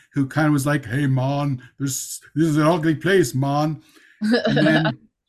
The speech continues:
Speaker 1: he also was the one who played Saticoy. So he was the guy that put on the, the outfit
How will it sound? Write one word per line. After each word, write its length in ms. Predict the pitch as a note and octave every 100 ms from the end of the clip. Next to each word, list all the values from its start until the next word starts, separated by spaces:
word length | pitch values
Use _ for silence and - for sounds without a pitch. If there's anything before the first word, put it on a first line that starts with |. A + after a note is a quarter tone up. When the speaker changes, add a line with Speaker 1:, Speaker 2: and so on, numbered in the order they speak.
| _
Speaker 1:
he 140 | F#3
also 420 | F3+ F#3 F#3 E3 -
was 120 | D#3
the 80 | D3+
one 120 | D#3
who 60 | D3+
played 260 | - D#3 C3+
Saticoy. 600 | - F#3 D#3+ C3 B2 A2
So 200 | - B2+
he 100 | D#3
was 120 | C#3
the 60 | C#3
guy 160 | C#3+
that 140 | C#3 C3+
put 140 | D3+
on 260 | C#3 C#3 C3+
the, 160 | B2+
the 200 | C3 C3+
outfit 420 | C3+ C3+ - C3